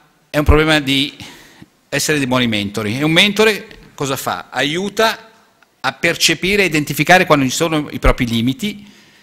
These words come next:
a convivere con i propri limiti e a superarli. Quindi il legame che si crea tra il mentore e il protégé ti permette di restare on track, di restare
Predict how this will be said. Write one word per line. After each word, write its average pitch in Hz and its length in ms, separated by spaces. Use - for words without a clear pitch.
a 147 120
convivere 175 460
con 147 140
i 139 40
propri 143 220
limiti 185 360
e 180 60
a 160 60
superarli. 120 500
Quindi 143 400
il 143 100
legame 190 340
che 160 120
si - 100
crea 160 320
tra 127 400
il 143 120
mentore 165 340
e - 20
il 131 60
protégé 180 680
ti 170 80
permette 175 360
di 156 80
restare 156 280
on 156 120
track, 127 340
di 123 80
restare 139 680